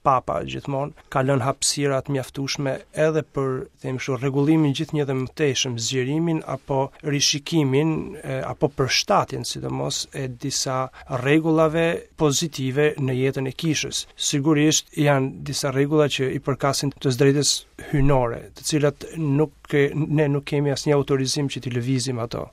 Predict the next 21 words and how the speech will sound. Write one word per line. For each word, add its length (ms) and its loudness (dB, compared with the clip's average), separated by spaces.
sepse 300 2
janë 280 2
të 140 -2
drejtës 320 2
hyjnore, 280 0
por 160 0
ka 140 4
rregulla 400 4
pozitive, 540 0
të 120 -6
cilat 280 0
mund 280 4
të 160 -14
kuptohen, 480 2
mund 200 2
të 100 -8
përshtaten 560 -2
gjithnjë 480 -4
dhe 120 0
më 180 -4
shumë. 340 -14